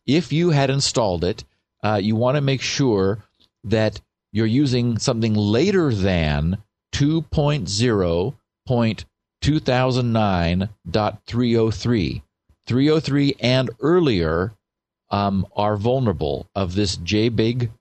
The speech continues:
the J big two or J peg two thousand add-on. Um, and again, it's, you know, you,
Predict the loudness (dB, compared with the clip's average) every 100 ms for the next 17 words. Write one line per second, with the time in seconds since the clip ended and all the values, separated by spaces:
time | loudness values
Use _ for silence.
0 | _ _ -4 -2 -2 -2 0 0 2 -2
1 | -2 -2 0 2 2 0 0 0 0 -2
2 | -2 0 2 0 -4 -6 -4 -2 0 0
3 | 2 0 0 -2 -4 -10 -14 -4 -2 0
4 | -2 -4 -8 -16 -20 _ -4 -2 0 0
5 | 0 0 2 0 -2 -4 -2 -2 -2 -2
6 | -2 -4